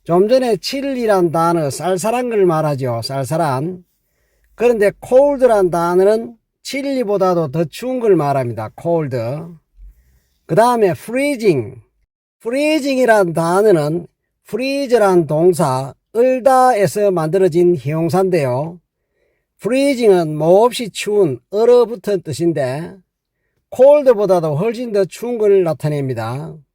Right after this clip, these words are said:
자, 세 가지 꼭 구별하세요.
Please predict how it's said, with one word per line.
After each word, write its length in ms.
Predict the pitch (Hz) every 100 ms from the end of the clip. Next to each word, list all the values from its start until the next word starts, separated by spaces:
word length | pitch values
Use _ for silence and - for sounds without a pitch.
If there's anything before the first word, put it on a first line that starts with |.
| _ _ -
자, 260 | 151 143
세 240 | 135 190 220
가지 200 | 202 175
꼭 280 | 185 160
구별하세요. 920 | - 220 196 165 160 202 147 143 196